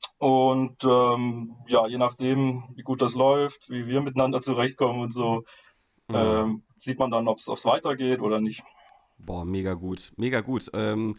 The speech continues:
Speaker 2: w-, verdienst du dir deine goldene Nase? <laughs>
Speaker 1: <laughs> Ähm, ich, äh, also es ist gut bezahlt, ja. Und also gerade jetzt
Speaker 2: Ja.
Speaker 1: bin ich auch froh, eben nicht, nicht frei tätig zu sein, sondern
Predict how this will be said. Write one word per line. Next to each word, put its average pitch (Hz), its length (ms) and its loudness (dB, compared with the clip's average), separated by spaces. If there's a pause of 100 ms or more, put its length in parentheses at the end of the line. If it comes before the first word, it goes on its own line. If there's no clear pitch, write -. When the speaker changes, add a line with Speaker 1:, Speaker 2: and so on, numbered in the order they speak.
(400)
Speaker 2:
w-, - 180 -14 (120)
verdienst 127 440 0
du 156 60 4
dir 143 160 4
deine 139 180 8
goldene 139 320 6
Nase? 156 560 2 (240)
<laughs> - 60 -14 (680)
Speaker 1:
<laughs> 175 800 2 (460)
Ähm, 147 300 6
ich, - 180 -10 (220)
äh, - 80 -8
also 160 540 4
es 165 180 -2
ist 185 140 2
gut 190 140 2
bezahlt, 170 480 2
ja. 139 180 4
Und 156 240 -4
also 135 140 0
gerade 151 240 2
jetzt 156 180 0
Speaker 2:
Ja. 127 40 -4
Speaker 1:
bin 156 100 0
ich 156 100 2
auch 139 160 4
froh, 147 320 0
eben 135 340 2
nicht, 156 280 -6
nicht 135 200 -2
frei 151 460 0
tätig 147 340 -2
zu 143 120 -4
sein, 139 360 -2
sondern 131 160 -2